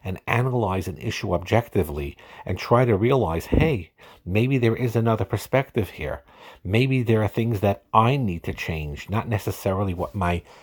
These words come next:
husband or wife needs to change. And the question is, is whether you have that ability within you to be able to see that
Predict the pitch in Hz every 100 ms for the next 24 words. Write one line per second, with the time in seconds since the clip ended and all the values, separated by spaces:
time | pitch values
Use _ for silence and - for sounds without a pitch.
0 | - - 110 92 98 92 95 82 95 131
1 | - 76 - - 73 - 58 62 - -
2 | _ - - - 101 104 - 127 - 110
3 | 98 90 98 90 90 85 78 - 135 135
4 | 127 113 - - - 98 95 90 87 113
5 | 107 95 87 80 101 101 82 71 - _
6 | _ _ _ - - - - 98 - 107
7 | 120 113 - 87 - 80 73 60 57